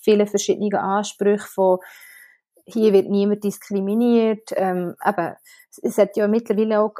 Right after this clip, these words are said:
wir haben ja ein mega Bewusstsein dafür, eigentlich. Was möchten wir hier? Äh, wir möchten genderneutral sein und alles Mögliche.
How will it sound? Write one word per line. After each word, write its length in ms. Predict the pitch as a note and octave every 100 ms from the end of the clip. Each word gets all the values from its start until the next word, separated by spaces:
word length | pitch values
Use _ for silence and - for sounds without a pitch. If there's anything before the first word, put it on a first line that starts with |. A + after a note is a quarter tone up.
| _
wir 140 | A3
haben 140 | G#3 G3
ja 80 | G3+
ein 180 | G3+ G3+
mega 240 | G#3+ A#3
Bewusstsein 720 | G#3 F#3+ A#3 - - - G#3
dafür, 400 | G3 - A3+ D#3+ - -
eigentlich. 680 | G#3+ F3 - E3+ - E3+ -
Was 260 | F#3 F#3+ F#3+
möchten 340 | G3+ G#3 -
wir 300 | A3+ G#3+ G#3+
hier? 600 | G#3+ - G#3 G#3 G3+ G#3
Äh, 220 | - F#3 F#3
wir 100 | F#3+
möchten 320 | F#3 E3+ G3+
genderneutral 920 | G#3 A3+ G#3+ G#3 G#3 G3+ G3 F#3+ G3 G3
sein 280 | G#3 G3+ G3
und 140 | F#3+
alles 280 | F#3 G3 G3
Mögliche. 560 | F#3+ G#3+ A#3+ - A3